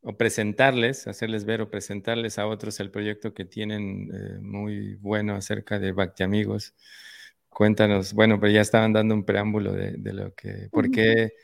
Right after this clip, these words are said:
Speaker 1: le pusieron ese título, ¿no? Eh, ¿pueden hablarnos un poco acerca de eso?
Speaker 2: Eh, sí, bueno, el trasfondo así como bien,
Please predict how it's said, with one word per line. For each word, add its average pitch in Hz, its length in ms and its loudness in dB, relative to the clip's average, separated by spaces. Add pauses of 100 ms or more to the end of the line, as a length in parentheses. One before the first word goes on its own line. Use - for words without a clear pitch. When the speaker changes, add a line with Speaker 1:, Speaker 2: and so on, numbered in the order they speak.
(180)
Speaker 1:
le 104 80 -2
pusieron 110 420 2
ese 104 200 -2
título, 107 720 -2
¿no? 123 240 -8 (120)
Eh, 113 60 -12 (540)
¿pueden 104 260 -2
hablarnos 101 540 -4
un 98 80 -16
poco 104 220 -6
acerca 101 380 -6
de 101 100 -6
eso? 120 180 -14 (1800)
Speaker 2:
Eh, 127 480 12
sí, 156 280 12
bueno, 135 300 10
el 117 140 8
trasfondo 147 680 10
así 143 220 6
como 127 460 8
bien, 120 680 2